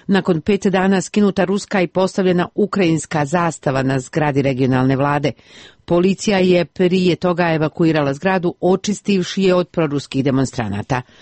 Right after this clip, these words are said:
Francuski ministar vanjskih poslova Laurent Fabius izjavio je kako će Evropska unija, ukoliko se napetost ne smanji, na sutrašnjem sastanku dogovoriti sankcije protiv Rusije. Ministar vanjskih poslova Andrij Deščica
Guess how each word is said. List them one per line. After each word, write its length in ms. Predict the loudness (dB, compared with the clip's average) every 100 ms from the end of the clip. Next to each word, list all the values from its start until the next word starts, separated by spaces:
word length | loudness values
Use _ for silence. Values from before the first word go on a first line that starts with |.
| -20 -10
Francuski 460 | -4 -4 -4 -2 2
ministar 340 | 2 2 0
vanjskih 300 | 0 0 -2
poslova 500 | -2 -2 0 0 2
Laurent 420 | 2 2 2 0
Fabius 420 | 0 -2 0 -2 -2
izjavio 460 | 0 0 2 2
je 80 | 0 -4 -20 _
kako 180 | -8 -4
će 240 | 0 2
Evropska 420 | 2 2 -2 -2 2
unija, 380 | 4 4 2 -4 _
ukoliko 440 | -14 -4 -4 -2 -4
se 140 | 0
napetost 540 | 0 0 -2 -2 -2 0
ne 140 | 0
smanji, 400 | 0 0 0 -2 -6 -14 -2
na 100 | -2
sutrašnjem 500 | 0 0 0 0 -2
sastanku 520 | -2 -4 -2 -2 0
dogovoriti 600 | 0 0 0 0 -2 -6
sankcije 480 | -6 -4 -4 -4 -6
protiv 340 | -4 -6 -4
Rusije. 460 | -4 -6 -4 -6 -6 -10 -20 -6 2
Ministar 400 | 2 2 0 -2
vanjskih 320 | -2 -4 -6
poslova 680 | 0 0 0 0 0 0 -2
Andrij 380 | 0 0 2 0
Deščica 580 | 2 0 -2 -4 -2